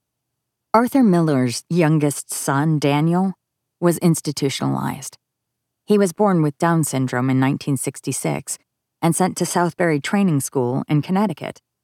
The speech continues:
when he was about four years old. Miller never once mentioned him in his memoir, Time Bends,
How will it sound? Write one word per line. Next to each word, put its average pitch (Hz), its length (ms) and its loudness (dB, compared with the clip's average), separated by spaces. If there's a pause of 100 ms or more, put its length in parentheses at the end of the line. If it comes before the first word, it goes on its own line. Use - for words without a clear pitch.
(120)
when 143 120 0
he 143 80 2
was 131 140 0
about 131 240 -2
four 156 240 -2
years 147 320 0
old. - 380 -4 (920)
Miller 180 380 2
never 170 420 0
once 160 540 -2 (120)
mentioned 147 540 -2
him 123 280 -4
in 143 160 0
his 135 140 -2
memoir, 143 540 0
Time 156 340 -2
Bends, 123 440 -6